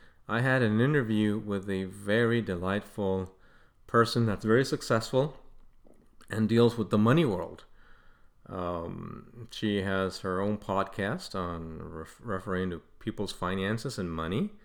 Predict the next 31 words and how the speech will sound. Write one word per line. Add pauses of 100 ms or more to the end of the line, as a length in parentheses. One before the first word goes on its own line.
(720)
And,
um,
her
name
is
Teresa (180)
Kuhn. (100)
She's (480)
a
wonderful
lady,
and
she
had
me
as
a
guest. (500)
And
we
talked
today
about (540)
what
I
do
as
a
strategic
intervention
coach